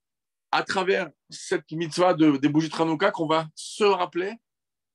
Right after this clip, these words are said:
à remercier et à louer Dieu pour tous les bienfaits qu'il nous a fait à cette époque et dans notre époque aussi. Donc ça, c'est un point à ne pas oublier pendant qu'on fait ces brachot et pendant qu'on fait cette mitzvah, pendant qu'on, on, on est, on regarde les bougies de Hanouka.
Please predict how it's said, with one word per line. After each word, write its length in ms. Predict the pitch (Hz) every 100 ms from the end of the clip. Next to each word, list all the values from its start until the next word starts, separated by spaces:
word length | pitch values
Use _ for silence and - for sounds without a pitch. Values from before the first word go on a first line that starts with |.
| _
à 120 | 127 131
remercier 880 | 123 160 220 202 160 - 185 196 -
et 100 | 156
à 80 | 147
louer 320 | 156 196 196
Dieu 240 | 147 196
pour 180 | 196 151
tous 160 | - 185
les 100 | 165
bienfaits 360 | 143 151 165
qu'il 140 | 156 156
nous 160 | 147
a 80 | 139
fait 120 | 135
à 40 | 143
cette 200 | 196 190
époque 340 | 165 196 202
et 60 | 151
dans 140 | 139
notre 220 | 139 131
époque 260 | 131 131 117
aussi. 280 | 117 - - _ _ - - - _ _
Donc 100 | -
ça, 80 | -
c'est 120 | -
un 100 | 135
point 320 | 131 165 170 -
à 80 | 139
ne 100 | 143
pas 200 | 139 175
oublier 420 | 160 143 147 170
pendant 280 | 156 139 143
qu'on 160 | - 123
fait 140 | 135
ces 140 | -
brachot 380 | 123 123 120 165
et 80 | 143
pendant 200 | 143 151
qu'on 120 | 131
fait 140 | 120 143
cette 180 | 135
mitzvah, 340 | 131 123 156 160
pendant 140 | 143 139
qu'on, 300 | 131 123 -
on, 180 | 117 120 -
on 140 | 123
est, 120 | 131 - _ _ _ _
on 100 | 107
regarde 400 | 110 165 175 165
les 80 | 147
bougies 240 | 135 135
de 60 | 135
Hanouka. 380 | 123 123 113